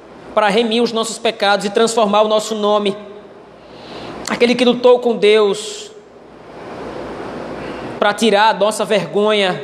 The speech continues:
a nossa ignomínia. Obrigado, Senhor, porque não nos chamamos mais Jacó, nós chamamos Israel.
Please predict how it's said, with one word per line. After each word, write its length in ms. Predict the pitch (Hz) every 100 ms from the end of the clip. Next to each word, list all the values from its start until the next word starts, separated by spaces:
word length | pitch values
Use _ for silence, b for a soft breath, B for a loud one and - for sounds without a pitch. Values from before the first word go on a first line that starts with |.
| -
a 60 | 190
nossa 320 | 190 214 214
ignomínia. 760 | 202 214 196 208 214 196 - - - - - - - - - - - - - - - - - - - - -
Obrigado, 500 | - 196 185 196 196
Senhor, 520 | 190 202 190 165 175 170 - - - - - - - - - - - - - - - - - -
porque 180 | 180 214
não 100 | 220
nos 140 | 220
chamamos 380 | - 208 214 220
mais 200 | 196 202
Jacó, 540 | 214 202 180 165 156 - - - - - - - - - - - - -
nós 120 | 175
chamamos 480 | - 185 185 196 185
Israel. 640 | 180 196 180 156 151 147